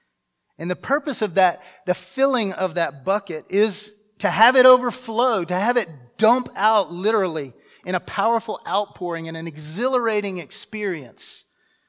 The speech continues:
onto those below. And this image came to my mind because the, the riches and the blessings of God which abound to us in Christ, they are not just, they are not just treasures of, of information to be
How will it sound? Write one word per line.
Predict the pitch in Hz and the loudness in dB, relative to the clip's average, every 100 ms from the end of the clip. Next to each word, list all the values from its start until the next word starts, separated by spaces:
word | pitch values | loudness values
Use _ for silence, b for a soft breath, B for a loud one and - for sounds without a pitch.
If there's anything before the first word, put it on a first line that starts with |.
| _ _ - | _ _ -10
onto | 170 175 | -8 -8
those | 160 170 151 | -4 -4 -6
below. | 139 139 143 127 120 | -10 -8 -8 -10 -12
And | 143 208 | -8 -8
this | 240 - b b b b | -8 -12 b b b b
image | 262 311 240 - | -2 0 0 -2
came | - 220 220 | -4 -2 -2
to | 208 | -2
my | 185 175 | 0 0
mind | 190 233 214 180 | 0 0 0 0
because | 180 185 180 147 | -6 -6 -8 -2
the, | 180 - B B 170 | -4 -4 B B -4
the | 185 | -2
riches | 170 202 277 - 214 170 147 - | -2 -2 -2 -4 -4 -4 -4 -8
and | 185 180 | -6 -4
the | 165 | -6
blessings | 135 170 175 226 247 - 226 185 | -8 -8 -2 -2 -2 -4 -6 -4
of | 175 151 147 | -8 -10 -4
God | 165 190 175 | 2 4 2
which | 170 180 | -2 -8
abound | 151 127 202 277 285 247 | -10 -2 0 2 -2 -4
to | - | -2
us | 214 208 214 | 0 0 -4
in | 185 | -8
Christ, | - 175 147 - | -6 -4 -4 -6
they | 202 247 | -2 -2
are | |
not | 196 196 262 269 | -2 -4 -6 -6
just, | 226 208 - B B - | -6 -8 -12 B B -6
they | |
are | 262 | -2
not | 247 277 | 0 -2
just | 233 - - | -4 -8 -8
treasures | - - 220 240 214 180 | -10 -2 0 0 -2 -4
of, | 185 165 - B B - | -4 -4 -10 B B -4
of | 175 - | -4 -2
information | 240 247 226 190 190 214 - 160 127 | -2 -2 -2 0 0 -2 -6 -12 -14
to | - 170 | -12 -10
be | 214 180 | -8 -10